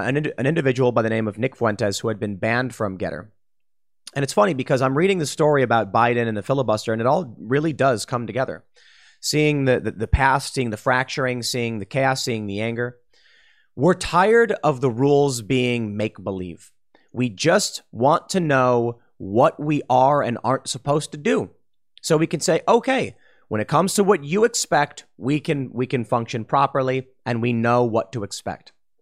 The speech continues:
People want some kind of stability. And so we're, we're, we're talking with the, uh, uh, the guy from Gettr. And he said that, uh, you know, Nick Fuentes was banned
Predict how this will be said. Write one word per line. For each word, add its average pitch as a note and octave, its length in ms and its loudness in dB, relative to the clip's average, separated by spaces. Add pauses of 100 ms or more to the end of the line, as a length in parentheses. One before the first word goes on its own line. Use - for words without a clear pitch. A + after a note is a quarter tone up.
(580)
People G3 340 2
want D#3+ 220 2
some D3 220 -2
kind B2+ 240 -2
of G#2+ 100 -6
stability. G2+ 540 -6 (920)
And C#3 100 0
so F#3 300 6
we're, E3 160 4
we're, F3+ 180 2
we're E3 120 2
talking G3 420 2
with D#3 220 -2
the, C3+ 240 2
uh, A2+ 100 4
uh, G2 280 0
the G#2 100 -6
guy B2 160 2
from A2+ 180 -8
Gettr. F2+ 280 -8 (800)
And B2+ 140 -6
he F#3+ 120 -2
said C3+ 440 2 (120)
that, A2+ 420 0
uh, G#2 140 0
you G2+ 120 -6
know, G2 100 -6
Nick A#2 220 -4
Fuentes A#2+ 320 -2
was G#2+ 140 -6
banned G#2 340 -6